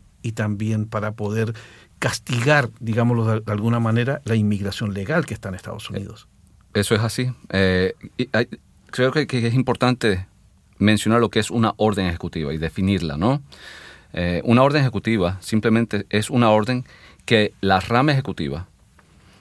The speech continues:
Speaker 2: eh, emite para asistir a empleados y a, y a las distintas oficinas, a, oficinas, agencias de la rama ejecutiva federal para administrar sus, sus administraciones.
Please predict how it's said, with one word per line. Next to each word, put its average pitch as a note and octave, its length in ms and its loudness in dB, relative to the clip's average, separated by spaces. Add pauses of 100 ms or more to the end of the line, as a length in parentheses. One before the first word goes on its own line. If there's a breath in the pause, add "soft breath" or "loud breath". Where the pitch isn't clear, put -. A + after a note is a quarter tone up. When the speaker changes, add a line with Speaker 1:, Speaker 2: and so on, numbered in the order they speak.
(460 soft breath)
Speaker 2:
eh, F2 400 0 (100)
emite G#2 600 2 (100)
para G#2 220 4
asistir G#2+ 600 -2
a C#3 60 2
empleados F2 800 -2 (360)
y G#2 120 0
a, G2+ 80 4 (140)
y F#2+ 320 -2
a F2+ 60 4
las - 140 0
distintas A#2+ 340 -4
oficinas, G2+ 580 -2
a, - 200 -8
oficinas, F#2+ 540 -2
agencias G2 480 0
de F2 80 -4
la D#2+ 80 0
rama G2+ 180 2
ejecutiva G2 460 -2
federal G2+ 360 2 (520 loud breath)
para A2 160 6
administrar G#2 400 2
sus, - 200 -8 (160)
sus - 280 -6
administraciones. F2+ 800 -6